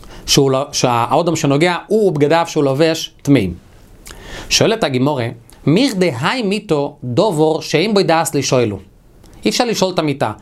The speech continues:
נטמאת, לא נטמאת. דבר דומם. וכל דובור שאין בו דעס לשאול, ספיקוי טהור.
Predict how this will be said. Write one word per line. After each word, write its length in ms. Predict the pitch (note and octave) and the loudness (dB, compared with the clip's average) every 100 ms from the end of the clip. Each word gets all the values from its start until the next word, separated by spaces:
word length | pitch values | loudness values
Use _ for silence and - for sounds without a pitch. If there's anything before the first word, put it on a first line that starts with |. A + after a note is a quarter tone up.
| - - A2+ | -18 -8 -4
נטמאת, 420 | - - F3+ - | 0 0 2 0
לא 80 | F3 | 0
נטמאת. 420 | F#3+ E3+ D3+ - - _ - - | 0 0 -2 -6 -20 _ -10 -2
דבר 220 | C3 E3 | 0 2
דומם. 340 | F#3 A3 A3 F3+ - - - - - - | 0 0 -2 -4 -10 -20 -20 -20 -8 0
וכל 440 | D#3+ D3 A3 B3+ A3+ | 0 2 2 0 0
דובור 320 | A3 A#3 G#3+ | 0 0 -2
שאין 280 | - F#3+ G#3+ | -2 -2 0
בו 80 | E3+ | 0
דעס 320 | E3 F3 - | 0 0 -4
לשאול, 500 | C3 F3 D#3 C#3 C#3+ - - - | -2 0 2 0 -2 -6 -20 -6
ספיקוי 580 | - - G#3+ B3 A#3+ A3 | -4 0 -2 0 -2 0
טהור. 280 | G#3+ G3+ | 0 0